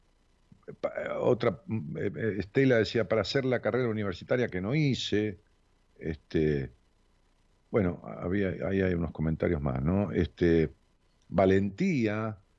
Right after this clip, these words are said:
para tener valentía, dice Alicia,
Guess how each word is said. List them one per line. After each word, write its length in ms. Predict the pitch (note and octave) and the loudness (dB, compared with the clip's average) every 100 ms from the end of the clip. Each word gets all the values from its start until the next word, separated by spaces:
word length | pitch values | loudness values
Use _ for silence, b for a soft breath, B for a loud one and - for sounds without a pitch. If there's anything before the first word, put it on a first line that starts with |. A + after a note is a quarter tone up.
| _ _ | _ _
para 180 | - F2 | -6 -6
tener 220 | F#2 A2 | -4 -4
valentía, 680 | A#2 G#2 G2+ G2+ F#3 D#3+ G2+ | 0 0 0 -4 -2 2 2
dice 280 | F2 E2+ F#2 | 2 -2 -6
Alicia, 800 | G2+ B2 A2+ - G2 F#2+ G2 | -4 -4 -4 -6 -4 -4 -4